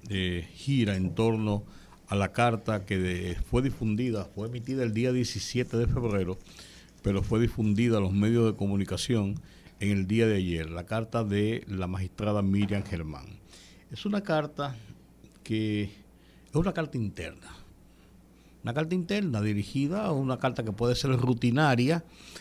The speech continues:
dirigida a los miembros subalternos de la procuradora, porque ella es la cabeza de,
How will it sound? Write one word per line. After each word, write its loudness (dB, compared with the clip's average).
dirigida 6
a 8
los 8
miembros 8
subalternos 6
de 4
la 4
procuradora, 8
porque 0
ella 4
es -2
la 2
cabeza 2
de, 6